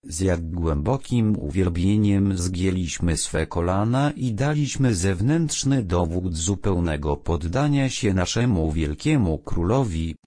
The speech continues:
którego nie tylko, że poznaliśmy,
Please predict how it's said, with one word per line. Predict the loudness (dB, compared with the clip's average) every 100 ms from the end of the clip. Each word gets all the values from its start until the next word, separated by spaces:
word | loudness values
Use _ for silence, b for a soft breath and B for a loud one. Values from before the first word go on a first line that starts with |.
| -18
którego | -4 0 0 0 -2 -2
nie | -4
tylko, | -2 -2 -2 -4 -4 -4 -10 _ -4
że | 0 0
poznaliśmy, | 0 -2 -2 0 0 -2 -4 -8 -10